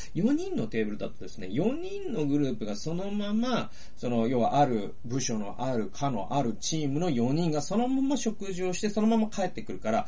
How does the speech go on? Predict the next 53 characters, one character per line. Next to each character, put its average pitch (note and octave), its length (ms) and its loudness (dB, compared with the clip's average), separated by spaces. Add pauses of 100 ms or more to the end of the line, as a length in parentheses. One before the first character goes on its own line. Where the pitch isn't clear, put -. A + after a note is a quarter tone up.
(160)
そ - 140 -4
の D#3 100 2
部 F#3+ 220 2
署 G#4 280 -2
間 C4 380 0
の G#3 160 -2
交 B2 240 -2
流 A#2 140 2
は A2 160 2
起 B2 80 -4
き A#2+ 120 -4
な G#2 60 -2
い F2+ 60 -6
ん - 20 -6
で E2+ 60 -6
す F2 80 -6
よ。 D#2 100 -6 (520)
ね。 G#3 180 -2 (260)
で、 A3 260 2
で C4 160 0
も、 A3 320 2
十 C#4+ 340 0
二 F4 160 -2
人 F#3+ 220 -2
の A2+ 100 0
テ A#2 180 0
ー A2+ 40 0
ブ A#2 60 0
ル A2+ 80 -2
と A2+ 100 -2
な A2+ 120 0
る F#2+ 100 -4
と F#2+ 80 -6
で F#2 80 -4
す - 100 -6
ね、 G2+ 100 -4
そ C#4 220 -2
れ F#4+ 160 -2
ぞ D#3+ 180 0
れ C#3+ 340 2
一 - 360 -2
人 F#3 160 0
で、 A2+ 260 0 (260)
え A#2+ 260 -2
ー、 - 0 -
来 - 140 -6
た G3 200 0
人 C#3+ 220 -2
た A#2+ 140 -2
ち A#2 120 -4
が A2 80 -2
そ - 240 -2
の、 C4+ 300 0